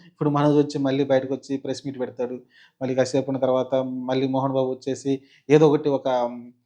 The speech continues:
ఆ, ఒకటి ఆడియో అయితే బయటకు పంపించడం చూసాం. ఇలా రకరకాలుగా అయితే వాళ్ళు వాళ్ళ, వాళ్ళ, వాళ్ళ ప్రయత్నం వాళ్ళు చేస్తున్నారు.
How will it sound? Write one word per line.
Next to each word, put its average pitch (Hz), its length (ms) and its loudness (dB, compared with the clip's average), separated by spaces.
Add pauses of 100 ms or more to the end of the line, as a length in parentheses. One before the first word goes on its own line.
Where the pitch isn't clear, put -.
(280)
ఆ, 113 80 -8 (320)
ఒకటి 117 320 -4
ఆడియో 151 280 8
అయితే 139 560 0
బయటకు 135 220 0
పంపించడం 127 360 -10
చూసాం. 123 440 -10 (100)
ఇలా 175 120 4
రకరకాలుగా 165 540 2
అయితే 175 160 2
వాళ్ళు 170 360 6
వాళ్ళ, 147 260 4 (120)
వాళ్ళ, 135 260 0 (240)
వాళ్ళ 139 160 0
ప్రయత్నం 143 300 -4
వాళ్ళు 139 160 2
చేస్తున్నారు. 139 460 -4